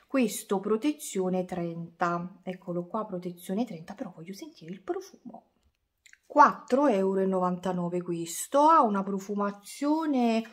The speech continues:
di crema solare, nulla di, a me non sembra qualcosa di particolarmente godurioso, vediamo, vediamo. Allora raga, l'ho steso sulla mano e in realtà ha un profumo sì di crema solare ma anche un po' tropicaleggiante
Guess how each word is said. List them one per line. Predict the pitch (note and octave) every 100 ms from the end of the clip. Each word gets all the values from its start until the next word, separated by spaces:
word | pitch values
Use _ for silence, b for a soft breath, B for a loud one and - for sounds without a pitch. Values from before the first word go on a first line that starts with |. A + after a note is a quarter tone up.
| B B
di | -
crema | G3 A3 A#3
solare, | A3+ G#3 D#3 C#3+ D3+ D3+ D#3 E3+ B B B -
nulla | G3+ A3+ C4+ C#4 B3+
di, | A3+ A3 A3 - _ _ _ _ _ _
a | - G#3
me | C4
non | A3+ A3+
sembra | G3 F3+ F3
qualcosa | E3+ F3 - F3+ F3 F3
di | E3+ E3+ _ _ _
particolarmente | - C4 C#4+ - A3+ F3+ F#3 F#3 G3+ G#3+ B3 - E3+
godurioso, | E3 G#3 G#3+ E3+ E3+ -
vediamo, | F#3+ F3+ - F#3
vediamo. | F#3 - - _ _ _ _ _
Allora | A3+ G#3+ F#3
raga, | F#3 G3 F3+
l'ho | F3+
steso | F3 - G3+ D4
sulla | C#4 G#3 F#3
mano | E3+ D#3 D3+ D#3+ G3 b b b b _
e | A3+
in |
realtà | G3 C#4 D4 F#3+
ha | E3+ F3+
un | G3+
profumo | A3 A3 A3 F#3 F3
sì | F3 - B3
di | B3+
crema | F3+ E3+ E3+
solare | - C#4 D#3+ E3 F3+
ma | F#3+
anche | E3 -
un | F#3+
po' | E3+ -
tropicaleggiante | - F3 F3 F3+ E3+ D#3 E3 D3 D#3 _ E3 E3+